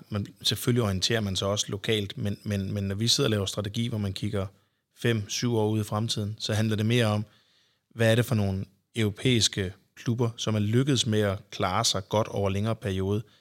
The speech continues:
Hvad for en investering har de gjort i deres fodboldhold? Hvad for et grundlag skal der til for at lave den investering? Har vi det kommercielle fundament? Har vi, øh, evnerne til at løse det kommercielle fundament, så at du kan komme op på det niveau, hvor du i hvert fald,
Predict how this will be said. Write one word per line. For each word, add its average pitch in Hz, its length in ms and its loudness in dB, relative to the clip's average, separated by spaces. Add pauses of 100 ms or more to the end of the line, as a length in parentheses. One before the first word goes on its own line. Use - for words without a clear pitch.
(220)
Hvad 110 100 0
for 123 120 0
en 113 60 0
investering 107 580 2
har 104 60 -2
de 120 140 -2
gjort 110 280 0
i 101 40 -4
deres 101 200 -4
fodboldhold? 104 540 -2
Hvad 110 120 -2
for 123 100 -2
et - 200 -6
grundlag 127 480 0
skal - 160 -2
der 95 60 -2
til 131 260 -2
for 107 280 0
at 101 100 -6
lave 101 200 0
den 101 180 -4
investering? 98 540 -2 (800)
Har 143 200 4
vi 123 140 4
det 120 260 4 (420)
kommercielle 113 460 2
fundament? 110 600 -2 (420)
Har 120 200 2
vi, 120 340 4
øh, 101 200 0 (280)
evnerne 120 420 4
til - 160 0
at 107 220 2
løse 135 340 4
det 110 100 -2
kommercielle 110 440 2
fundament, 110 540 0
så - 140 2
at 104 200 0
du 110 60 0
kan 131 320 -2
komme 110 200 0
op 107 100 -4
på 104 80 -4
det 113 140 2
niveau, 113 260 2
hvor 113 120 0
du 101 120 0
i - 20 2
hvert 110 200 2
fald, 110 220 2